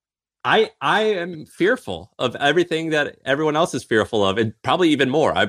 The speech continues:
I would say maybe I'm even more sensitive to that. And so I think it's fun to be like, "I'm afraid to have this hard conversation. Therefore,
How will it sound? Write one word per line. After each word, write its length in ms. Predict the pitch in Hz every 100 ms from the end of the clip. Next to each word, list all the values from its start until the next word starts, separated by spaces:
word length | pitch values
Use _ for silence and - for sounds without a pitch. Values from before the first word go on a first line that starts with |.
| -
I 80 | 117
would 140 | 123
say 200 | 131 123
maybe 240 | 117 123
I'm 80 | 131
even 220 | 135 127
more 220 | 117 127 139
sensitive 400 | 92 87 92 85
to 120 | 92
that. 220 | 87 -
And 100 | 107
so 160 | 110 107
I 60 |
think 220 | 104 127
it's 120 | 110 -
fun 300 | 107 104 113
to 60 |
be 120 | 101 95
like, 260 | 92 85 _ _ _ 98
"I'm 140 | 104
afraid 300 | 104 104 101
to 60 | 95
have 160 | 95
this 200 | 98 - -
hard 240 | - 95 -
conversation. 640 | 95 87 92 92 110 104 101
Therefore, 520 | 101 - 98 98